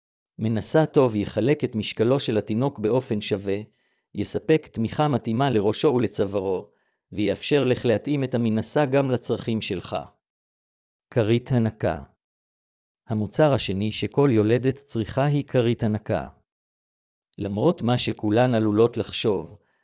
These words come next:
הנקה יכולה להיות חוויה מאתגרת, במיוחד בהתחלה כאשר את והתינוק שלך עדיין לומדים להכיר זה את זו.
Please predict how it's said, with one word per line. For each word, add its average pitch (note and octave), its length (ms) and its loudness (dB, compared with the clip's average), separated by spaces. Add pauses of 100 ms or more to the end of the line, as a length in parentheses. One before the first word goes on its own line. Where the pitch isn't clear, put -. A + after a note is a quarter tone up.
(140)
הנקה G#2+ 320 -2
יכולה B2+ 480 2
להיות C3 300 2
חוויה A2 440 0
מאתגרת, G#2 720 -4 (360)
במיוחד A2 540 0
בהתחלה A2 720 0
כאשר A#2+ 360 -2
את - 160 -6
והתינוק A2+ 480 -2
שלך G#2+ 280 -4
עדיין C3+ 480 0
לומדים A2+ 420 0
להכיר B2 560 -2
זה A2 240 2
את G2 120 -4
זו. E2+ 280 -8